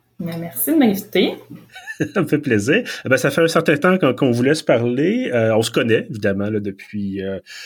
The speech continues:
Speaker 2: déjà quelques années. Euh, on
Speaker 1: Ouais.
Speaker 2: donnera pas, on donnera pas le nombre d'années, mais voilà, on se connaît depuis un certain temps. Nos jeunes années d'étudiants, étudiantes en, en
Speaker 1: De son
Speaker 2: journalisme.
Speaker 1: passé. Mhm.
Speaker 2: Voilà. Euh,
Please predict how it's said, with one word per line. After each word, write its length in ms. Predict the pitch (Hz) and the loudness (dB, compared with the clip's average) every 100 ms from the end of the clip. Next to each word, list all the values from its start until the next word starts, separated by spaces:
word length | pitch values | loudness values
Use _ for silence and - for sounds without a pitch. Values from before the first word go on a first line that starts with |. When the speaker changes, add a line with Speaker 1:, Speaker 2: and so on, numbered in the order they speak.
| - _ _ | -20 _ _
Speaker 2:
déjà 220 | 120 156 | -2 -2
quelques 400 | 240 202 202 165 156 | 0 0 2 4 4
années. 460 | 143 143 220 294 - | 4 2 2 0 -2
Euh, 320 | 135 117 117 | 2 4 4
on 100 | 113 | 4
Speaker 1:
Ouais. 40 | 113 | 4
Speaker 2:
donnera 280 | 117 117 117 | 4 4 2
pas, 120 | 123 120 110 | 4 4 4
on 40 | |
donnera 240 | 107 113 113 | 2 2 2
pas 180 | 143 | 2
le 140 | 127 110 | 4 4
nombre 220 | 117 127 | 2 2
d'années, 320 | 113 113 135 | 2 4 2
mais 120 | 202 | 2
voilà, 340 | 123 113 101 117 | 2 2 2 2
on 60 | |
se 80 | 147 | 0
connaît 300 | - 104 107 | -2 2 2
depuis 320 | 107 95 - | 0 -4 -2
un 160 | 104 95 | -2 -2
certain 340 | - 104 107 | -6 -4 -4
temps. 140 | 98 139 | 0 2
Nos 180 | 120 113 | 2 2
jeunes 320 | 123 139 123 | 2 2 2
années 300 | 113 113 131 | 2 2 -2
d'étudiants, 540 | 110 - 110 104 107 | -4 -8 -6 -2 0
étudiantes 580 | 107 - 101 98 104 104 | 0 -6 -4 -2 -4 -8
en, 760 | 90 98 _ - - _ _ 98 | -14 -16 _ -20 -20 _ _ -2
en 40 | |
Speaker 1:
De 40 | |
son 220 | - 190 - | 0 2 2
Speaker 2:
journalisme. 480 | 190 143 147 - | 2 2 0 -2
Speaker 1:
passé. 60 | - _ - - | -12 _ -18 -8
Mhm. 140 | 185 | -4
Speaker 2:
Voilà. 380 | 180 98 95 131 - - - - | 0 0 2 0 -4 -16 -8 0
Euh, 360 | 110 117 117 | 4 6 4